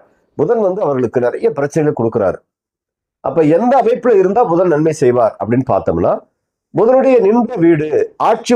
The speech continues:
உச்சம் பெற்ற வீடுகள், இது பெரிய பலம், வெற்றி யோகம். ஆட்சி உச்ச வீடுகள் அப்படின்னா புதன் மிதுனத்துல ஆட்சி,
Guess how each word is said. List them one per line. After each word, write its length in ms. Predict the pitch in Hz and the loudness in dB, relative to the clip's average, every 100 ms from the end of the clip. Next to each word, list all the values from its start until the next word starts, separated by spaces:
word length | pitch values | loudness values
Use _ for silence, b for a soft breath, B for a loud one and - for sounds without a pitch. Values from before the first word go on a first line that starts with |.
| 175 | 0
உச்சம் 260 | 160 214 156 | -2 -6 -6
பெற்ற 200 | 127 160 117 | -2 0 2
வீடுகள், 340 | 113 104 95 - _ 127 | 2 2 -2 -4 _ 0
இது 80 | 160 160 | 0 2
பெரிய 180 | 160 202 214 | 2 2 2
பலம், 220 | 113 123 113 | 0 0 -2
வெற்றி 260 | 113 - 127 110 | -4 0 0 2
யோகம். 260 | 90 85 - - 147 | 2 -2 -6 -4 -4
ஆட்சி 200 | 185 202 | 0 -2
உச்ச 140 | 160 185 147 | 0 0 2
வீடுகள் 260 | 147 135 104 | 2 0 0
அப்படின்னா 300 | 101 113 208 _ _ _ - | -4 -6 -12 _ _ _ -4
புதன் 220 | 180 240 214 - _ 160 | 0 0 -2 -10 _ 0
மிதுனத்துல 420 | 233 240 220 208 143 | 2 2 0 -2 -4
ஆட்சி, 260 | 143 - | -6 -4